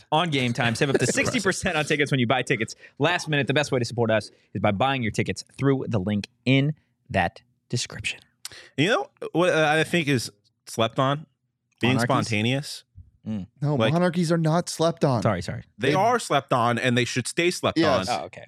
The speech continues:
Speaker 3: They, they were
Speaker 2: Sleep.
Speaker 3: very, they were very awake for a very long
Speaker 2: <laughs>
Speaker 3: time.
Speaker 2: And then, much
Speaker 3: And then
Speaker 2: like
Speaker 3: the
Speaker 2: Lizzie,
Speaker 3: Ottoman
Speaker 2: they
Speaker 3: Empire
Speaker 2: went to
Speaker 3: fell, and
Speaker 2: sleep.
Speaker 3: everyone's like, "Oh."
Speaker 2: I keep taking really great, subtle digs, and it's just for, just for you,
Speaker 1: What'd
Speaker 2: the audio
Speaker 1: you
Speaker 2: listener.
Speaker 1: say?
Speaker 2: Ah, nothing.
Speaker 3: No, I gotta hear now.
Speaker 2: Well, I
Speaker 1: Keep
Speaker 2: just
Speaker 1: sleeping?
Speaker 2: said, you just, I said, "Just like Lizzie."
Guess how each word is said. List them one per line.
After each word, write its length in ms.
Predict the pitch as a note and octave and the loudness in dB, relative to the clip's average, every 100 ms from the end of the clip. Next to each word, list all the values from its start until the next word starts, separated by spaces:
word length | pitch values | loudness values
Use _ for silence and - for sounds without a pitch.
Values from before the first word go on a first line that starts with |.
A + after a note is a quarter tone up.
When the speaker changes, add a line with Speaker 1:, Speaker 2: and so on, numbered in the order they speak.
| _ | _
Speaker 3:
They, 160 | F3+ G#3+ - | -2 -2 -2
they 120 | E3 | 0
were 120 | F3+ | 0
Speaker 2:
Sleep. 100 | F3+ | 0
Speaker 3:
very, 200 | F#3 G#3 - _ - | 0 -2 -4 _ -2
they 100 | F3+ | 0
were 100 | E3+ | 0
very 320 | D#3 C#4+ F4 | 0 0 2
awake 420 | A3+ G#3+ B3 D#3+ | 2 2 0 -4
for 180 | - F#3 | -2 -2
a 60 | D3 | 0
very 340 | C3+ G#3+ B3 | 0 0 2
long 280 | A3 G#3 G3+ | 2 0 0
Speaker 2:
<laughs> 0 | |
Speaker 3:
time. 400 | G3 F3 A#2+ G#2 _ _ _ _ _ _ _ _ _ _ - | -2 -2 -4 -8 _ _ _ _ _ _ _ _ _ _ -12
Speaker 2:
And 140 | - | -8
then, 80 | G2 | -4
much 120 | F#2 | -2
Speaker 3:
And 80 | D#3+ | 0
then 40 | |
Speaker 2:
like 60 | G#3+ | 0
Speaker 3:
the 60 | A3 | 0
Speaker 2:
Lizzie, 100 | G#3+ - | 0 0
Speaker 3:
Ottoman 60 | G#3+ | 0
Speaker 2:
they 40 | |
Speaker 3:
Empire 320 | A3+ G#3+ F#3+ - | 0 0 0 0
Speaker 2:
went 100 | F3+ | 0
to 40 | |
Speaker 3:
fell, 100 | E3+ | 0
and 60 | E3 | 0
Speaker 2:
sleep. 100 | E3 | 0
Speaker 3:
everyone's 200 | F3 D3+ | 0 0
like, 120 | D3 | 0
"Oh." 560 | D3+ F3+ C3 B2 - B2 - - - B2+ | 0 2 2 0 0 -4 -6 -20 -8 -2
Speaker 2:
I 160 | D3 D3+ | 0 0
keep 140 | B3 | 0
taking 400 | G3+ G3 D#3+ A#2 | -2 0 -2 0
really 340 | B2+ C#3+ D3+ | 0 2 0
great, 540 | - A#2 G#2 C3 C#3+ - | -2 -6 -2 -2 -4 -8
subtle 440 | - - C3 C3+ | -8 0 2 2
digs, 380 | B2+ A#2 B2+ C#3+ | 2 0 0 0
and 80 | A#2+ | -2
it's 120 | - | -2
just 260 | C3+ - - | -4 -4 -4
for, 120 | C#3 | -4
just 220 | - A#2+ - | -2 -2 0
for 100 | B2+ | 0
you, 140 | G#2+ | 2
Speaker 1:
What'd 160 | G#3+ G2 | 0 0
Speaker 2:
the 40 | |
audio 140 | G2 | 0
Speaker 1:
you 40 | - | 0
Speaker 2:
listener. 280 | C#4+ F4+ - | 0 0 0
Speaker 1:
say? 120 | - - _ | -6 -16 _
Speaker 2:
Ah, 220 | E3 A2+ | -2 0
nothing. 300 | G2 F2 G2 F#2+ _ _ _ - - _ C3+ | -2 -2 -4 -6 _ _ _ -18 -18 _ 0
Speaker 3:
No, 120 | B2+ | 2
I 100 | A#2+ | 2
gotta 140 | A2 | 2
hear 140 | A#2+ G#2+ | 2 0
now. 220 | G#2+ G2 | -2 0
Speaker 2:
Well, 100 | G2+ | 0
I 40 | F2+ | 0
Speaker 1:
Keep 60 | |
Speaker 2:
just 100 | F#2+ | 0
Speaker 1:
sleeping? 360 | - F2+ D#3 E3 | 0 0 0 -4
Speaker 2:
said, 80 | F#2 | -4
you 180 | F2 E2 | -6 -6
just, 260 | - - - | -8 -8 -8
I 60 | |
said, 160 | E2 D#2+ | -6 -4
"Just 140 | D#2 | -4
like 120 | E2 | -2
Lizzie." 260 | F2 G2+ | -2 -4